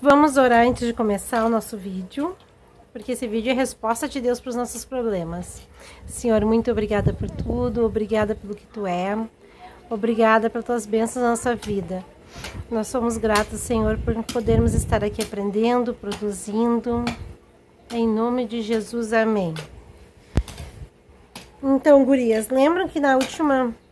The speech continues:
no último vídeo, né, eu manchei todo o lacinho, detonei ele. Aí eu fui ver como é que se limpava. Já tinha escutado que tinha como limpar.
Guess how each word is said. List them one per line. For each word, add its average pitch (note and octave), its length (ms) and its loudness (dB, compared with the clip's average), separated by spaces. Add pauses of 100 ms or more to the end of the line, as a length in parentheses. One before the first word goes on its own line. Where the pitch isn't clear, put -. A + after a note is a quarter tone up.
no C4 80 -4
último C4+ 260 0
vídeo, D4 320 0
né, C4 320 2
eu A#3+ 160 4
manchei C4+ 460 2 (100)
todo C#4+ 440 2
o - 20 2
lacinho, A#3+ 480 0
detonei A#3 540 0
ele. F3+ 200 -6 (920)
Aí C4 140 2
eu C#4+ 80 4
fui D#4+ 180 2
ver C#4+ 200 2
como C#4+ 140 2
é C4+ 80 4
que C4+ 80 -10
se - 120 -4
limpava. C4 680 4 (180)
Já B3 80 -4
tinha C4+ 200 -2
escutado C4+ 340 -2
que - 60 -4
tinha C4+ 300 2
como C4+ 440 2
limpar. B3 560 2